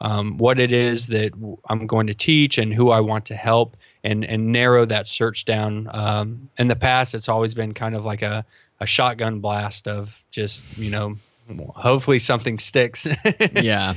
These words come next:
Speaker 1: And some things have, which has been nice. But I really wanna drill down a little more and, and get more oriented to-, toward what I really wanna do and who I wanna help by the end of this year. But, uh, hopefully, uh, this is gonna be a good year, and,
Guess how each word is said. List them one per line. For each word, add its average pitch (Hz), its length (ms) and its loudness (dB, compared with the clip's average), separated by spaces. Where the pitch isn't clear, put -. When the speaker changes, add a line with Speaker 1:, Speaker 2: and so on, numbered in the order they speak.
Speaker 1:
And 139 140 -6
some 208 200 0
things 180 240 0
have, 139 360 0
which 113 200 -10
has 117 100 -10
been 117 160 -8
nice. 107 340 -6
But 123 280 4
I 131 40 0
really 139 280 2
wanna 120 500 0
drill 123 280 2
down 117 280 2
a 110 60 0
little 113 260 2
more 110 440 4
and, 107 360 -4
and 107 160 -2
get 113 180 0
more 113 260 2
oriented 110 640 4
to-, 107 260 0
toward 107 280 4
what 110 160 4
I 107 60 4
really 104 280 2
wanna 104 300 -2
do 107 260 0
and 107 100 -2
who 113 140 6
I 107 80 4
wanna 107 200 0
help 104 240 2
by 104 140 0
the 101 140 -4
end 101 120 -2
of 101 60 -8
this 104 260 0
year. 113 200 6
But, 107 280 2
uh, 107 180 2
hopefully, 135 800 2
uh, 120 360 0
this 131 260 0
is 135 80 -4
gonna 127 220 0
be 123 340 0
a 113 140 -2
good 123 260 0
year, 147 420 4
and, 110 440 0